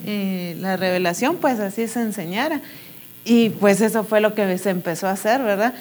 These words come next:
Y hemos visto realmente el resultado de ver niños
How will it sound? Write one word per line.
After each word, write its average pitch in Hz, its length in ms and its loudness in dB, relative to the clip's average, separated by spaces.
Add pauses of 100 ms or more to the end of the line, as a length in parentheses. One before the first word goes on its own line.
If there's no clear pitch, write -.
(220)
Y 202 120 4
hemos 233 420 4
visto 262 380 2
realmente 247 720 8
el 202 140 -2
resultado 190 920 4
de 190 180 6
ver 214 300 6
niños 247 640 4